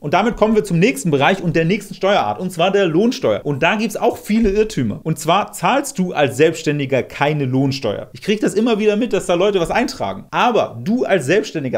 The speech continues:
zahlst keine Lohnsteuer. Du hast keinen Lohn aus selbstständiger Tätigkeit. Du hast einen Gewinn. Das heißt,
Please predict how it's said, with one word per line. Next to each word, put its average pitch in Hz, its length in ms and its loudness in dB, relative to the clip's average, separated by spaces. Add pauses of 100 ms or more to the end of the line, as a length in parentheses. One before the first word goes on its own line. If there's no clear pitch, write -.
zahlst 233 420 -4
keine 202 220 -2
Lohnsteuer. 180 680 -2
Du 202 320 -2
hast 247 380 -6
keinen 151 360 -4
Lohn 151 440 0
aus 139 320 -2
selbstständiger 139 760 -2
Tätigkeit. 123 520 -6
Du 139 60 -2
hast 151 140 -4
einen 143 160 -6
Gewinn. 139 440 -4
Das - 160 -8
heißt, 165 300 -2